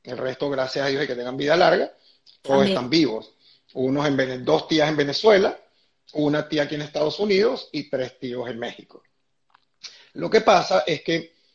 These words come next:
Speaker 1: em, mis abuelos, em, en un momento dado se van a Venezuela, que, eh, mi abuelo era constructor en Jerusalén, pero cuando vino la Gran Depresión en los años fina-, en los, a finales de los años veinte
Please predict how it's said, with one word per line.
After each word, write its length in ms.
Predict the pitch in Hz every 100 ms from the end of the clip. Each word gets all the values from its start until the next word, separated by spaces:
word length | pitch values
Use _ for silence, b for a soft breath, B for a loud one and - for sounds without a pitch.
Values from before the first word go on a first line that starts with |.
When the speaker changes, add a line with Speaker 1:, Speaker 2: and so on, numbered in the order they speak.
| _ _
Speaker 1:
em, 760 | 151 147 147 143 143 143 139 _ _ _ _
mis 200 | 139 143
abuelos, 600 | 156 233 190 233 - - _ _ _ _ _ _
em, 840 | - 151 147 135 135 131 131 - _
en 160 | - 147
un 60 |
momento 320 | 170 180 180
dado 220 | 175 185 185
se 200 | - 131
van 180 | 120
a 60 | 127
Venezuela, 720 | 147 160 - 220 165 180 - _ _
que, 160 | 123 123
eh, 140 | 127
mi 80 | 127
abuelo 280 | 135 240 254
era 180 | 240 220
constructor 920 | 190 - 147 - - 143 156 170 -
en 140 | 175 160
Jerusalén, 600 | 143 127 123 147 127 - b b b _
pero 160 | 123
cuando 300 | 127 123 120
vino 300 | 123 135 160
la 100 | 185
Gran 220 | 151 143 143
Depresión 420 | 165 151 - 147
en 60 |
los 160 | 165 -
años 360 | 131 151 160 -
fina-, 240 | 127 -
en 120 | 123
los, 120 | 120 -
a 100 | 90
finales 260 | 120 120
de 80 | 170
los 140 | 165
años 240 | 135 147 147
veinte 500 | 165 135 - 180